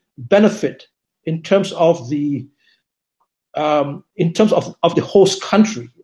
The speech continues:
Uh, in, in, in terms of investment, yes. But then they use Chinese companies, they use their own state-owned companies, and they even use, uh,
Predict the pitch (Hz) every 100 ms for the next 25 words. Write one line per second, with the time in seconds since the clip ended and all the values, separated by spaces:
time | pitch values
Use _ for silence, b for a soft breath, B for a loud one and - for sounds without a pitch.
0 | - 170 170 185 190 b b b - -
1 | 233 233 226 240 339 269 240 - _ _
2 | 214 185 220 - 214 190 170 180 - -
3 | - - _ _ 135 170 226 240 185 180
4 | 240 233 - 214 208 220 214 - - -
5 | 214 - 156 233 - - 170 156 208 180
6 | 170 190 190 196 - 180 175 180 190 226
7 | 320 - _ _ _ _ - 196 190 214
8 | 247 233 226 220 - - 170 214 202 -